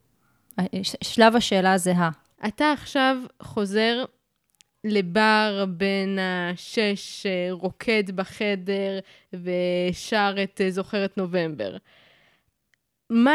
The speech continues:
Speaker 2: אתה אומר לו לגבי העתיד, לגבי איך שהוא ירגיש עם עצמו?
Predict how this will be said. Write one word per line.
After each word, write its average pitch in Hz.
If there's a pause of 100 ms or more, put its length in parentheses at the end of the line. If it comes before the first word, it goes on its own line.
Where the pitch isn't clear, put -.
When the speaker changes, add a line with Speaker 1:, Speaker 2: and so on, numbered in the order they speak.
Speaker 2:
אתה 220 (220)
אומר 214
לו 196 (480)
לגבי 202
העתיד, 196
לגבי 185
איך 196
שהוא 208
ירגיש 190
עם 196
עצמו? 190